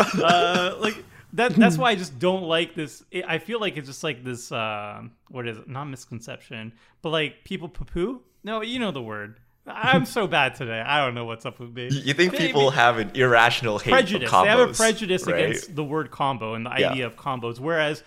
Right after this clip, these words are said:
Speaker 1: combos, I see them as just, like, any s-, any other sort of finisher at any table. They vary in strength like any other sort of one. And people are scared of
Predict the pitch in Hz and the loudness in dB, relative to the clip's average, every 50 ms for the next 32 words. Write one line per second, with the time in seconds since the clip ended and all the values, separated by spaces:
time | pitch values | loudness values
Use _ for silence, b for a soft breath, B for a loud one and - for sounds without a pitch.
0 | b b b - - 214 220 226 226 240 233 220 - - - 147 165 160 - - | b b b -2 0 0 0 0 0 -2 -2 -2 -4 -4 -2 -2 -2 -2 -4 -6
1 | 185 180 180 165 139 170 165 156 151 - 147 147 131 120 147 143 - 156 139 131 | -6 -6 -6 -6 -6 -6 -6 -6 -8 -6 -8 -8 -6 -8 -10 -10 -8 -6 -6 -6
2 | 131 - _ _ - 160 160 170 170 175 175 175 - - _ - 180 208 247 214 | -8 -10 _ _ -6 -4 -4 -2 -2 -4 -6 -6 -10 -12 _ -4 -4 -4 -4 -4
3 | 160 175 151 156 147 127 - 156 151 135 123 120 - 135 117 113 - - 131 110 | -4 -4 -4 -4 -6 -6 -8 -8 -8 -8 -8 -10 -10 -10 -10 -10 -10 -12 -14 -14
4 | 110 120 120 120 127 127 123 123 117 123 123 113 110 104 b b b b b b | -10 -8 -6 -6 -4 -4 -4 -6 -6 -6 -8 -8 -8 -10 b b b b b b
5 | - 165 160 135 120 156 160 170 170 180 196 196 202 208 - - - 165 156 156 | -4 -4 -4 -4 -4 -4 -2 -2 0 -2 -2 -4 -4 -8 -10 -10 -8 -6 -6 -6
6 | 147 - 143 120 131 123 123 120 117 110 117 110 - 127 107 110 104 104 98 104 | -6 -8 -6 -6 -4 -4 -4 -4 -6 -6 -8 -10 -10 -10 -10 -10 -10 -12 -12 -10
7 | 135 143 123 196 220 196 226 202 180 - - - 190 196 226 233 196 - - 156 | -10 -8 -6 -6 -2 -2 -2 -2 -2 -4 -8 -4 -2 0 2 2 0 -2 -4 -6
8 | 135 117 | -8 -8